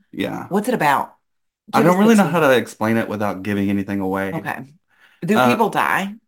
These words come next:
Speaker 1: yeah.
Speaker 2: <gasps> Murder?
Speaker 1: Yeah.
Speaker 2: That's a trip.
Speaker 1: So it just kind of goes into, like, you think it's one thing, but it slowly just gets weirder and
Speaker 2: Mm.
Speaker 1: weirder. And then by the end, you're like, "What the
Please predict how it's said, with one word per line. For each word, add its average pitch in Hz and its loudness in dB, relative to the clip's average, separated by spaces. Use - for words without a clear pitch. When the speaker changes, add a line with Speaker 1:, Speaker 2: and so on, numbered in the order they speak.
Speaker 1:
yeah. - -4
Speaker 2:
<gasps> 220 -4
Murder? 190 0
Speaker 1:
Yeah. 110 -4
Speaker 2:
That's 165 0
a - -8
trip. 131 -4
Speaker 1:
So 160 6
it 151 6
just 151 0
kind 156 0
of 143 -2
goes 127 0
into, 120 -2
like, 104 -4
you 131 -4
think 127 2
it's 127 0
one 113 2
thing, 123 -2
but 110 -2
it - -4
slowly 104 0
just 101 -6
gets 101 -4
weirder 202 0
and 214 4
Speaker 2:
Mm. 175 -4
Speaker 1:
weirder. 101 -4
And 107 0
then 107 0
by 110 0
the 107 -2
end, 110 0
you're 107 -2
like, 101 -6
"What 117 -6
the - -16